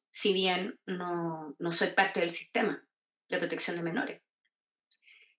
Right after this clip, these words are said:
Eh, y, y como que me, me, me llamó mucho, eh, la idea de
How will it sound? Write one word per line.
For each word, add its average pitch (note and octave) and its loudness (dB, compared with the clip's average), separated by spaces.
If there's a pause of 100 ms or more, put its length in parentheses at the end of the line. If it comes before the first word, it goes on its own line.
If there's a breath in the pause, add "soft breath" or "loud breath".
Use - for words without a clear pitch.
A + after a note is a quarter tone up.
(180)
Eh, E3 2 (640)
y, B3 6 (1120)
y C4+ 2
como C#4 10
que C4+ 6
me, B3 10
me, A3+ 6 (2000 soft breath)
me A#3+ 8
llamó B3+ 12
mucho, D4 6
eh, A3+ 8
la G#3+ 6
idea A#3+ 8
de B3+ 4